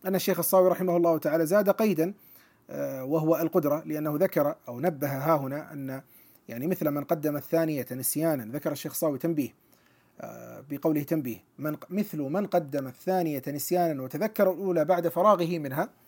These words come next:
في كونه يندب له إعادة الثانية بعد فعل الأولى من أكره على ترك الترتيب، فكان على المصنف أن يزيد وقدرة، يعني في قوله "ومع ذكر" يقصد وقدرة،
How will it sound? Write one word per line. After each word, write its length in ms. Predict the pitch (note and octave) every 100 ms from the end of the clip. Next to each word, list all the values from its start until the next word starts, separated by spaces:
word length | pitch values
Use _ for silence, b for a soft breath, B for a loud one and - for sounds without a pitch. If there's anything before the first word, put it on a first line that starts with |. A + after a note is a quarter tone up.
| b b b b
في 140 | - A3
كونه 280 | G#3 F#3
يندب 440 | E3 F#3+ B3 G3+ F3+
له 320 | F3+ F3 E3+
إعادة 240 | D#3+ F3 D#3+
الثانية 360 | C#3+ E3 D#3 C3+
بعد 220 | D3+ D#3
فعل 220 | D3 D3
الأولى 320 | D3 D#3 F3
من 360 | D3 D#3+ G#3+ G#3
أكره 340 | A#3+ A#3 A3 G3
على 220 | F#3 G3
ترك 220 | G3+ G#3+
الترتيب، 400 | G3 F3 - A2+ - b b b
فكان 340 | E3+ - A3
على 160 | F#3 F3+
المصنف 440 | F3 E3 F3+ E3+
أن 100 | E3
يزيد 400 | D#3 C#3+ E3 E3+ D#3+
وقدرة، 400 | D#3+ E3 D#3 D3
يعني 260 | B2 B2 B2
في 120 | D3
قوله 300 | D3 C#3+ C#3
"ومع 260 | D3 D#3
ذكر" 380 | D3+ E3 G3 A#3 A#3 -
يقصد 320 | D#3 - F3
وقدرة، 600 | D#3 D#3 F#3+ E3+ - G3+